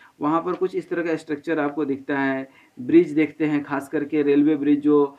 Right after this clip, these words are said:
अ, पूरी तरह से metallic body की बनी होती है, लोहे की बनी होती है। तो ये सब जो है example है किसका, Truss का। इसमें हमने member, joint, type of truss, ये lecture number ट्वेंटी वन में हमने बताया था। फिर lecture number ट्वेंटी टू में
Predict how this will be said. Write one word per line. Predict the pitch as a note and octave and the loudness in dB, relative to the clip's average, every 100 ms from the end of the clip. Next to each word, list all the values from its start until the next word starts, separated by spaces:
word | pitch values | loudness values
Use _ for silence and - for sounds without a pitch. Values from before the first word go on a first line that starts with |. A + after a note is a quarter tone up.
| - _ - | -20 _ -12
अ, | A#2+ A#2 A2+ A2 _ _ _ | -8 -6 -8 -10 _ _ _
पूरी | D#3 E3 | 2 2
तरह | E3 D#3 | 2 -2
से | D#3 | 0
metallic | D3+ C#3+ C#3 D3 C#3+ | -2 0 0 2 2
body | C#3+ C#3+ | 2 2
की | D3 | 0
बनी | C#3 C#3 | 0 2
होती | D3 C#3 C#3+ | 2 2 0
है, | C#3 | 0
लोहे | B2+ C3 | 0 -2
की | C#3 | -4
बनी | C3+ C#3 D3+ | -4 0 0
होती | D3 D3 D3+ | 0 0 0
है। | D3+ E3+ _ _ _ F3+ | 0 -4 _ _ _ -4
तो | |
ये | F3+ A3 | 2 0
सब | A3 G#3+ F3 | 0 -6 0
जो | F3 | 0
है | E3+ G3+ F#3+ | 0 -2 -4
example | D#3 C#3+ C#3+ D#3 F3+ | -4 0 -2 0 -2
है | E3+ | -2
किसका, | E3 E3 G3 G#3 A#3+ - _ - | -4 -6 -2 -2 -4 -12 _ -2
Truss | D#3+ D3+ - | 0 0 -4
का। | G2 - _ _ - | -12 -12 _ _ -6
इसमें | D#3 D#3 F3+ | -6 -2 0
हमने | E3 E3 D#3+ | 0 2 0
member, | D3+ D3+ D3+ D3+ | 2 2 2 -2
joint, | C3+ C#3 D3 D3 | -2 0 0 0
type | C3+ D3 | -4 -4
of | C#3+ | -6
truss, | F3 F3 | -8 -4
ये | F#3 | -2
lecture | D#3+ D3 E3+ | -2 -2 -2
number | D#3+ D#3+ | -2 -2
ट्वेंटी | D#3+ D3+ D3 | 0 0 2
वन | D3 C3+ | 0 2
में | C3+ A#2 | 0 -2
हमने | A#2 A2 | -6 -8
बताया | G#2 G#2 A2 | -8 -8 -10
था। | A2+ F3+ - _ _ | -8 -10 -10 _ _
फिर | G3+ | -2
lecture | G3+ F3 F#3+ | -2 -2 -2
number | F3+ F3+ | -4 -4
ट्वेंटी | F3 E3+ D#3+ | -2 -2 -2
टू | D#3+ - G#3+ | -6 -4 -4
में | G3 D#3 F#3 | 0 0 0